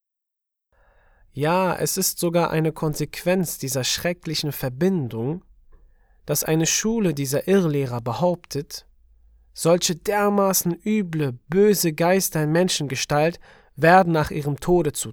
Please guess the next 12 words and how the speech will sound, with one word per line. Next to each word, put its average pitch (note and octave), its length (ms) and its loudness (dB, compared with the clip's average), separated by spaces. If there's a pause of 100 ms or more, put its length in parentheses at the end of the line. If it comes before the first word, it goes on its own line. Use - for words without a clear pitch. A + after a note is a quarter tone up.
Teufeln. A2 540 -6 (1900)
Bekanntlich A3+ 680 0
ist - 140 -6
die D#3 80 -6
Verderbnis D#3 680 -2
bei C3+ 200 -4
Gütern F#3 520 -2
von C3 320 -4
hoher A3 280 2
Qualität D#3 840 -4
weit D#3 500 -6
schlimmer E3+ 600 0